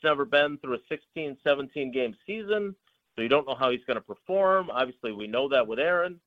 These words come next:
Like, he never directly answered questions. And among those questions that he never directly answered was if there was an actual discussion about playing Jordan when Rodgers broke his thumb in London. And,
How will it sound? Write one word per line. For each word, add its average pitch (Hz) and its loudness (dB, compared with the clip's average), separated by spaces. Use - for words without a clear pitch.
Like, 131 2
he 170 -6
never 165 0
directly 131 0
answered 117 -6
questions. 98 -4
And 135 0
among 160 0
those 165 2
questions 120 -2
that 127 4
he 139 -2
never 131 0
directly 117 0
answered 120 -4
was 104 -2
if 143 4
there 151 4
was 135 2
an 127 0
actual 139 -2
discussion 143 0
about 139 4
playing 123 -2
Jordan 104 -4
when 120 2
Rodgers 113 2
broke 120 0
his 147 -4
thumb 113 2
in 151 -2
London. 180 0
And, 120 2